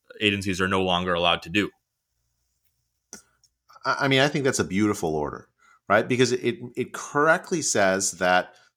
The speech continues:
Speaker 2: there are some s-, uh, so-, some, uh, speech that the government and the, the people have an interest in suppress. So, for instance, you know, violent threats against people ought not be something that should be legally permissible,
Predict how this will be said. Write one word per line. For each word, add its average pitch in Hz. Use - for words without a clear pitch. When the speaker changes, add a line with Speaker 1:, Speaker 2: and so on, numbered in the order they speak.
Speaker 2:
there 101
are 131
some 143
s-, -
uh, 101
so-, -
some, 143
uh, 98
speech -
that 104
the 104
government 120
and 101
the, 92
the 101
people 101
have 98
an 107
interest 123
in 98
suppress. -
So, 104
for 110
instance, 98
you 98
know, 76
violent 101
threats 110
against 85
people 95
ought 107
not 104
be 101
something 87
that 85
should 92
be 87
legally 98
permissible, -